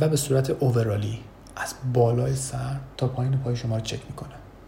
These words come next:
به صورت ظاهری. اگه شما رد سوختگی رد خش یا خط چاقو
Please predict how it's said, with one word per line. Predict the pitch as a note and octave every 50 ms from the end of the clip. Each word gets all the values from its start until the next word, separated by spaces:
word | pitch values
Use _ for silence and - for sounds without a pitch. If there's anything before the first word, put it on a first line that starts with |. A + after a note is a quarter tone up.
| - - -
به | -
صورت | A#2 - - C3+ B2+ -
ظاهری. | C3 B2+ - A2+ - - - - - - - - - - - - - - - - -
اگه | - B2+ B2
شما | A#2+ - B2 A#2
رد | A2 G#2 A#2 -
سوختگی | B2+ - - B2+ A#2+ - - - G#2 A2 G#2+ G#2+ A2+ - - - - - - - - - - - - - - - - - - - - - -
رد | B2 A#2 - - - - C3 B2+
خش | B2 - - - A2 A2+ - - -
یا | C3 A#2+
خط | A2+ - - A#2 - - -
چاقو | A#2 - - B2 A2+ G#2+ A#2+ A2+ G#2+ A2